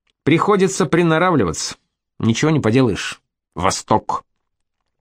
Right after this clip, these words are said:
«Сейчас мы это исправим». Статский советник поднял глаза на Фероха и распорядился:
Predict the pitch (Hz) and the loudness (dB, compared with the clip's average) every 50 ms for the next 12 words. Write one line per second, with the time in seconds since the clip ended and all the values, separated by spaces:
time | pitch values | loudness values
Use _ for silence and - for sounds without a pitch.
0 | _ _ _ _ _ _ _ _ _ _ _ _ _ _ _ - - - 113 110 | _ _ _ _ _ _ _ _ _ _ _ _ _ _ _ -16 -4 -2 -2 -2
1 | - - 143 139 131 - - 123 127 120 120 - - 113 104 95 - 104 104 98 | 0 2 2 2 2 2 2 2 2 2 2 0 0 -2 -2 0 2 0 0 0
2 | - - - 113 107 107 85 60 50 50 - _ _ _ _ _ _ _ _ _ | -2 -2 0 0 2 2 0 -2 -6 -10 -14 _ _ _ _ _ _ _ _ _
3 | _ _ _ _ _ _ _ _ _ _ _ _ _ _ _ _ _ _ _ _ | _ _ _ _ _ _ _ _ _ _ _ _ _ _ _ _ _ _ _ _
4 | _ _ _ _ _ _ _ _ _ _ _ _ _ _ _ _ _ - - - | _ _ _ _ _ _ _ _ _ _ _ _ _ _ _ _ _ -8 -2 -2
5 | 117 110 - - 95 - - 113 147 143 143 135 120 - - - 135 143 139 120 | 0 0 0 -2 -2 0 0 0 0 2 2 0 0 0 -2 0 2 2 4 4
6 | 117 120 113 110 101 107 110 110 101 107 110 101 101 104 92 - 104 131 170 170 | 4 2 2 2 2 2 2 2 2 2 2 2 2 0 0 0 0 0 0 0
7 | - - 143 143 139 131 131 - - - 143 147 139 131 120 95 - - - - | 0 0 0 2 2 0 -2 -2 0 0 2 2 2 2 0 0 -2 -4 -8 -10